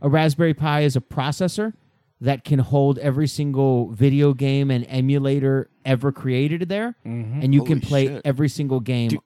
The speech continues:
Speaker 1: on
Speaker 2: if,
Speaker 1: that system.
Speaker 2: if you had, if you had a powerful enough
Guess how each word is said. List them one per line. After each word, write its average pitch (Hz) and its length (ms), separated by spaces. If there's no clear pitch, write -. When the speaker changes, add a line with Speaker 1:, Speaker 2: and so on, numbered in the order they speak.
Speaker 1:
on 127 160
Speaker 2:
if, 123 40
Speaker 1:
that 113 160
system. 98 440
Speaker 2:
if 131 140
you 127 140
had, 139 260
if 135 200
you 135 100
had 139 320
a 143 80
powerful 143 800
enough 131 380